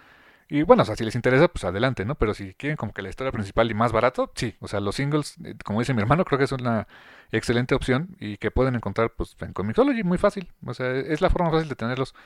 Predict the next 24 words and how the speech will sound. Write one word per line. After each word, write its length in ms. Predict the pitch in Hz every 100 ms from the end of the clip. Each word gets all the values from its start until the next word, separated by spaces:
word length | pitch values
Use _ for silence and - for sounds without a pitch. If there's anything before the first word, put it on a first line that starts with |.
| - - - _
Llegué 280 | 117 123 226
a 100 | 302
ver 340 | 190 190 240
en 180 | 240 160
su 140 | 139 127
momento 760 | 120 127 151 160 139 117 -
el 260 | 110 107 98
segundo 300 | 110 120 147
recopilatorio, 680 | 135 98 104 95 123 127 139
lo 120 | 107
llegué 200 | 104 107
a 40 |
ver 100 | 123
en 80 | 139
Fantástico, 760 | 110 90 - 135 - 175 208 294 _ _ _ _ _ -
eh, 160 | 107 -
hace, 260 | - 120 101
hace 180 | 90 107
ya 100 | 101
algunos 320 | 104 110 98
años, 340 | 104 139 208 _ _ _ _ _ _ _ _ -
y 280 | 95 95 92
bien 180 | 110
caro. 440 | 110 - 233 123